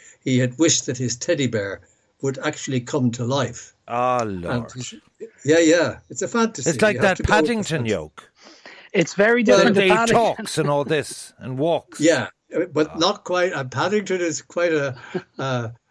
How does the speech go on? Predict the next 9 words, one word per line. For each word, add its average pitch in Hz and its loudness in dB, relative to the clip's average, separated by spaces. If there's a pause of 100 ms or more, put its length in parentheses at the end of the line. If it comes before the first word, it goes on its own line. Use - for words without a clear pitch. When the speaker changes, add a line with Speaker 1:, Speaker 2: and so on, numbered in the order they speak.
(140)
Speaker 1:
a 156 -10
well-behaved 127 2
bear. 107 -4
It 143 -10
was 120 -6
certainly 165 -4
not 135 -6
a 131 -8
foul-mouthed 139 0